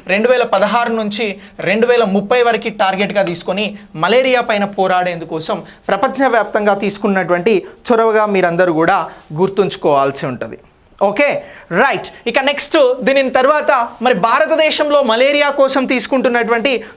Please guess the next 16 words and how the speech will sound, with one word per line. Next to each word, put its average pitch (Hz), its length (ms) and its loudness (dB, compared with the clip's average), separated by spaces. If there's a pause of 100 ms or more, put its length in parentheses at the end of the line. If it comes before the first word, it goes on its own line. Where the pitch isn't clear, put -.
(140)
చొరల-, 285 400 2 (260)
చొరవలు 285 300 2
ఏమిటి 254 360 0
లేదా 214 220 2
ఇనిషియేషన్స్ 269 800 0
ఏమిటి 240 300 2
అని 214 120 0
కూడా 202 200 4
అడుగుతారు. 190 540 2 (260)
భారతదేశంలో 294 760 2
తీసుకుంటున్నటువంటి 240 840 0
వాటికి 208 360 -2
సంబంధించి 202 600 -4 (320)
National 269 540 0
Framework 240 800 -2
for 208 460 0